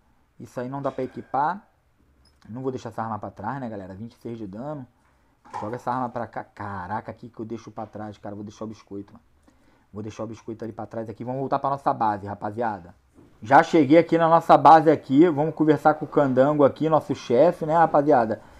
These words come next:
Temos sinal, beleza. Vamos esperar, tá maneiro.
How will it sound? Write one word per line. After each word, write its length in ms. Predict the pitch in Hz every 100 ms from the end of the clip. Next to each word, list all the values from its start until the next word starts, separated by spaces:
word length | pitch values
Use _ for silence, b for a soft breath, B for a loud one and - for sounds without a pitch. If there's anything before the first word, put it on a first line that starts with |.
| B B B B -
Temos 280 | 151 165 156
sinal, 600 | - 151 143 160 180 175
beleza. 880 | 147 131 147 180 180 165 180 170 143
Vamos 380 | 123 117 143 139
esperar, 680 | 143 - 131 127 156 170 160
tá 100 | 143
maneiro. 640 | 131 131 151 170 175 170